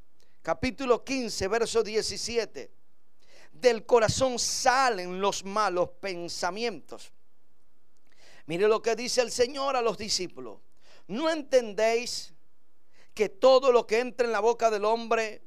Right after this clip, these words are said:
va al vientre y es echado en la letrina? Pero las cosas que salen de la boca provienen del corazón, y esas son las que contaminan al hombre, porque del corazón provienen los malos pensamientos".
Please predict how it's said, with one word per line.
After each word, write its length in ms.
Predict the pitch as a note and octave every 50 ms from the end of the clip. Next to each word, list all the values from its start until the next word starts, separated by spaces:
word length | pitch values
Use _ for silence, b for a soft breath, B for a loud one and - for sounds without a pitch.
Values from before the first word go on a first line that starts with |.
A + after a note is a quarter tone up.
| - C3 -
va 80 | G#3+
al 80 | G#3+ G#3+
vientre 720 | A3 G#3 G#3+ A3 A3+ A3 - - A#3+ A#3 A3 G3+ - - - - - - - - - - - -
y 140 | - F3 G#3+
es 180 | A#3 A#3 - -
echado 500 | - G#3 G3 G3 - - A3 G#3+ A3 A3+
en 60 | A3 G#3+
la 100 | G#3 G3+
letrina? 580 | F#3+ F#3 F#3 G#3+ G#3+ A3 A#3 A#3+ A#3+ A#3 - - - - - - b b b b b b
Pero 180 | - F3+ F3+ F#3+
las 160 | F#3+ E3+ -
cosas 380 | - - C4 B3 - B3+ A3+
que 180 | - - A3+ G3
salen 480 | - - - A#3+ A#3+ B3 A#3+ A3 G#3+ F#3
de 120 | G3+ G#3
la 80 | F#3+ F3+
boca 360 | G3+ A3+ A3 A3+ A#3 G#3 -
provienen 600 | - A3 F#3+ E3+ E3+ F#3 A3 A3+ A3+ A3+ G#3+ G3+
del 220 | G3 G3 F3+ F3 -
corazón, 540 | G3 F#3+ F#3+ F3+ - G#3 A3+ A#3+ A#3+ - - - - b b b b b b b b
y 200 | - F#3+ G3+ G#3+
esas 360 | B3 A#3+ A#3 - A#3+ A3 -
son 400 | - - - A3+ A#3 A#3+ A#3+ A#3
las 140 | A3+ G3+ -
que 300 | - - A3 G#3+ G#3+ - -
contaminan 1040 | - A3 G#3 G3 F#3 F3 - G3+ F3 F3 F#3+ A3+ A#3+ A#3+ A#3 A#3 A#3 A3+ G#3+ - - -
al 200 | F#3 F#3 F#3+ F#3+
hombre, 480 | G#3+ A#3+ A#3+ A#3+ A3+ B3 A#3 G#3+ A3 - - - b b b b b b b -
porque 640 | - A#3+ A#3 A3 A3 G#3+ G#3+ - - - A3+ G#3+
del 380 | F#3 D#3+ D#3 A3 A3 G#3 G3 -
corazón 720 | - G#3+ A3 G#3 G3 F#3 - - - - C#4+ D4 C#4+ A#3+ -
provienen 580 | A3+ A#3+ A#3 F#3 A3 A#3+ B3+ B3+ B3 B3 A#3
los 140 | G#3+ G3 E3+
malos 380 | F3 G3 A3 B3 C4 C4 A#3+ B3
pensamientos". 920 | - A#3+ A#3 A3+ - A#3+ A3+ A#3+ A3+ F#3 F3 D#3 - - - - - -